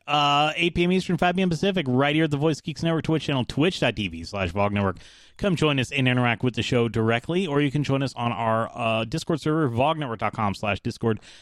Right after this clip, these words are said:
to talk about the stuff that I would be, that you'd like to see me talk about on upcoming shows. Uh, I am on social media at Bobby Blackwolf at many places, at bobby blackwolf dot com, where the skies are blue. If you do not, or if you are not on Blue Sky and you would like to be,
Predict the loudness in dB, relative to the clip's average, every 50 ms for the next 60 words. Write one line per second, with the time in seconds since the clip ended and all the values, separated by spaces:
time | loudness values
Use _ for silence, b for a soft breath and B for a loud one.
0 | B B -12 -4 -2 -2 0 0 -2 -4 -4 -6 -4 -2 -2 -2 -2 -2 -2 0
1 | 0 2 2 2 0 0 0 0 0 0 0 -2 -4 -4 -4 -4 -2 -2 -2 -2
2 | 0 0 -2 -2 -2 -6 -10 -8 -8 -6 -6 -6 -6 -6 -2 -2 -2 -2 0 0
3 | 0 2 0 0 -2 0 0 2 2 2 0 -2 -2 -4 -4 -4 -2 -2 0 2
4 | 2 2 0 -2 -4 -8 -8 -4 0 0 2 2 0 0 -4 -8 -14 B B B
5 | B B B B B B -2 2 4 4 6 6 4 4 4 4 4 2 2 2
6 | 2 2 2 2 0 0 0 0 0 0 0 0 0 0 0 0 0 0 -2 0
7 | 0 0 0 0 0 -4 -6 -2 0 0 2 2 0 2 0 0 0 0 0 0
8 | 0 0 -2 -2 -2 -2 -2 0 0 0 0 0 0 0 0 0 2 0 0 0
9 | 0 0 -2 0 2 2 2 2 2 0 0 0 -2 -4 -2 -2 -2 -2 -2 -2
10 | 0 0 0 2 0 0 -2 -4 -4 -4 0 0 0 0 0 -2 -4 -2 2 2
11 | 2 2 2 0 -2 -6 -8 -8 -6 -6 -4 -4 -2 0 -2 -2 -2 -4 -4 -4
12 | -4 -2 -2 0 0 2 2 0 0 0 0 0 0 0 0 -2 -2 -2 -2 -2
13 | 0 0 0 0 0 0 -2 -2 -2 -2 -2 -2 -4 -4 -4 -4 -6 -6 -10